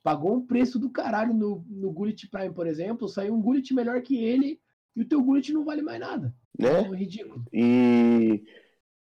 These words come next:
Speaker 2: e agora a moda é o draft,
Speaker 1: É.
Speaker 2: né? E aí toda hora tá lançando cartinha nova no draft, por quê? Querendo ou não, tem gente que paga o draft
Speaker 1: Claro.
Speaker 2: com FIFA Point.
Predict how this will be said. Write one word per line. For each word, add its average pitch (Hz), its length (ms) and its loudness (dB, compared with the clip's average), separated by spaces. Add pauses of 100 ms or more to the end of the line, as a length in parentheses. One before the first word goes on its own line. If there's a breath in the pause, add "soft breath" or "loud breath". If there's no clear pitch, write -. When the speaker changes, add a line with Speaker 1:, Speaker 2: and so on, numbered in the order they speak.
(400)
Speaker 2:
e 117 80 4
agora 135 440 4
a - 20 4
moda 135 400 4
é 156 40 6
o 156 80 4
draft, 120 580 0
Speaker 1:
É. - 20 0
Speaker 2:
né? 113 220 -2 (400)
E 113 200 4
aí 113 380 4 (340)
toda 175 300 4
hora 160 180 4
tá 156 120 2
lançando 139 360 4
cartinha 120 460 2
nova 113 300 4
no 98 120 4
draft, 127 600 0
por 170 160 0
quê? 107 160 2
Querendo 139 400 4
ou 120 60 6
não, 131 340 4 (380)
tem 139 140 4
gente 127 300 0
que - 80 -2
paga 135 300 2
o 131 40 4
draft 110 280 2
Speaker 1:
Claro. 123 320 0
Speaker 2:
com 160 40 0
FIFA 151 280 0
Point. - 500 -2